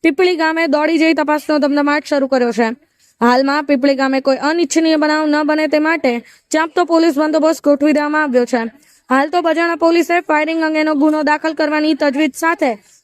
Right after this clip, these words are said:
ફરાર આરોપીઓને ઝબ્બે કરવાના ચક્રો ગતિમાન કર્યા છે.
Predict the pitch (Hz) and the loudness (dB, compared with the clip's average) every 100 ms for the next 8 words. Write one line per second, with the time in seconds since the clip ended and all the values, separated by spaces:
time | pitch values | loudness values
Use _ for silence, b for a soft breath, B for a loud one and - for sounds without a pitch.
0 | - 311 339 359 339 339 320 320 330 294 | -2 -2 0 0 0 0 0 0 0 0
1 | 277 262 330 320 311 311 311 294 311 302 | 0 0 0 0 -2 -2 -4 -2 0 0
2 | 311 320 339 349 294 262 233 240 | 2 2 0 0 0 0 0 -2